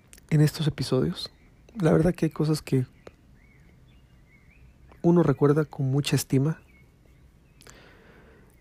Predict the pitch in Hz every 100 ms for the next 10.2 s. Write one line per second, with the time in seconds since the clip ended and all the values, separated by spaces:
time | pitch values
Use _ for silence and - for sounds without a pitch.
0 | - 156 - 151 139 127 143 147 - 143
1 | 139 131 - 135 131 143 - - _ _
2 | - _ - - - - - - - -
3 | - 135 143 139 143 147 170 156 160 143
4 | 131 127 127 - - - _ - _ _
5 | - - - - 175 185 196 185 156 139
6 | 143 143 - 139 - - _ _ - _
7 | - _ _ _ _ - _ _ _ -
8 | - - _ - - - - _ _ _
9 | _ _ - 131 135 139 131 135 139 160
10 | 160